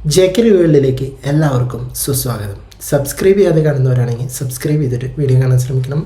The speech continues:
ലൈക്ക് ചെയ്യണം, ഷെയർ ചെയ്യണം. നിർബന്ധമായും നിങ്ങളുടെ വിലപ്പെട്ട അഭിപ്രായങ്ങൾ താഴെ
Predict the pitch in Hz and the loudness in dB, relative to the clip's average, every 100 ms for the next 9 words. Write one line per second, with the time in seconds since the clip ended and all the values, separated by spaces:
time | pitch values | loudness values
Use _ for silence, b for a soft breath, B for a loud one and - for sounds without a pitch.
0 | - 120 123 123 135 131 - - 127 120 | -2 -2 -2 -4 0 -2 -2 -4 -2 0
1 | 127 131 - 131 127 127 147 151 123 123 | 2 0 -2 -2 0 0 -2 -2 -2 -4
2 | - 123 120 117 120 123 - 135 113 110 | -6 -4 -4 -4 -8 -8 -6 -6 -6 -8
3 | 104 113 127 - 113 117 | -8 -8 -12 -10 -8 -6